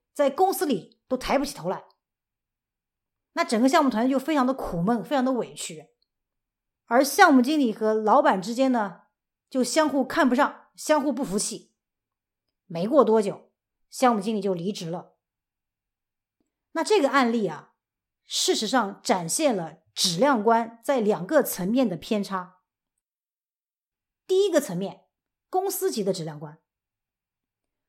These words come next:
大家都知道啊，在商业逻辑的本质下，质量就等于价值，也等于收入，所以牺牲质量等于减少收入。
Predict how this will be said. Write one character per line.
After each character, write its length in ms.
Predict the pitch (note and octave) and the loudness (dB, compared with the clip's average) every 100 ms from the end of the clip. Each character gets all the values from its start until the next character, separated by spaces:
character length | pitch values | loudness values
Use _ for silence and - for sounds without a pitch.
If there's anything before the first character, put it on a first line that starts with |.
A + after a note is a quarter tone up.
| _ _ _ _ | _ _ _ _
大 100 | E4 | 2
家 100 | E4+ | 4
都 120 | F4+ | 2
知 140 | D4 E4 | -2 0
道 120 | G#3+ | 0
啊， 300 | E3 E3 _ | -2 -12 _
在 140 | C#4+ | -4
商 300 | C4+ - F#4+ | -2 0 0
业 160 | G4 E4 | 2 0
逻 180 | G3 G#3 | 0 -2
辑 100 | A#3 | -2
的 80 | A3 | -4
本 220 | F#3 D#3 | -6 -8
质 160 | G#3+ | -8
下， 300 | F#3 F3 - _ _ _ _ _ _ _ _ _ | -8 -8 -12 _ _ _ _ _ _ _ _ _
质 260 | - F3 E3 | -8 -6 2
量 460 | B3+ C4 F3 _ _ _ | 2 2 -2 _ _ _
就 140 | - C#4 | -4 -2
等 160 | G#3 | 0
于 80 | C4 | 0
价 260 | B3 C#4 F3 | 0 -2 -2
值， 320 | D3+ D3 - _ _ _ - | -8 -16 -20 _ _ _ -4
也 160 | G3+ | 0
等 160 | F#3+ G#3+ | 2 2
于 80 | G#3 | 0
收 260 | - A3 | 0 0
入， 300 | A3 F3 - _ _ _ _ _ _ | 0 -4 -12 _ _ _ _ _ _
所 340 | - - G#3+ | -12 -2 0
以 320 | E4 G#3 - _ _ _ | 0 -2 -10 _ _ _
牺 280 | - - F4+ | -8 0 0
牲 240 | F4+ G4 - | 2 0 0
质 120 | F#3+ | 0
量 420 | G#3 G3 - _ _ | 0 0 -4 _ _
等 200 | - G#3+ | -2 2
于 120 | C#4+ G#3+ | 2 0
减 200 | G3+ A#3+ | -2 -4
少 160 | G3 | -4
收 240 | D#3 A3+ A#3 | -2 0 0
入。 320 | G#3 - | -2 -8